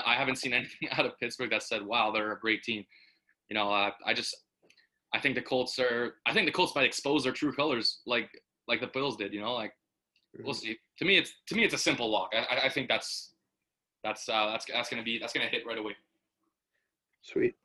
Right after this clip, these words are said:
Speaker 2: I know you said this is the last segment, but I do just wanna ask you guys one last question because, uh, y-, as we know, basketball season is coming,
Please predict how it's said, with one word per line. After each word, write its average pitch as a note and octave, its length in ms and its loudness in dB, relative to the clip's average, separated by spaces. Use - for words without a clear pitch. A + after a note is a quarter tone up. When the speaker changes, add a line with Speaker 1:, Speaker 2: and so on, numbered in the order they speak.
Speaker 2:
I D3+ 120 8
know E3 160 10
you E3 120 10
said D3 200 8
this C#3+ 140 6
is C#3 60 4
the C#3 60 10
last C3+ 320 6
segment, C3+ 340 4
but B2 100 4
I B2 80 6
do B2+ 200 4
just A#2+ 200 2
wanna A#2 160 2
ask A2+ 200 -4
you A2+ 80 0
guys A2 200 4
one A2 180 0
last G#2+ 220 -2
question A2+ 420 -2
because, G#2 400 -4
uh, G#2+ 280 -2
y-, A#2 140 -8
as B2+ 180 6
we C3+ 80 8
know, B2 200 6
basketball A#2 400 2
season A2 260 -2
is G#2 120 -6
coming, G#2+ 280 -4